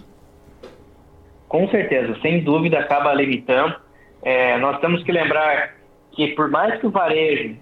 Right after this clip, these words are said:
não tenha repassado toda essa queda dos preços do boi gordo ali pro consumidor final, esse ainda é um ano em que a carne bovina,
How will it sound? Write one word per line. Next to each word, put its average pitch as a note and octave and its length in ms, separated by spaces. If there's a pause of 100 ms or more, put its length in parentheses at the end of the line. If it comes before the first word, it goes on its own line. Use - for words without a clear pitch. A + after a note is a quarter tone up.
(160)
não E3 180
tenha E3+ 300
repassado D3+ 720
toda G3 200
essa E3+ 200
queda D3 320
dos C3+ 140
preços C#3+ 420
do C#3 80
boi C3+ 260
gordo C3 380
ali B2 160
pro C#3+ 180
consumidor C3 640
final, B2 640 (420)
esse C4+ 220
ainda A3+ 360
é E3+ 180
um E3+ 180
ano E3+ 300
em C3 100
que - 80
a C3+ 60
carne D3 240
bovina, C#3+ 480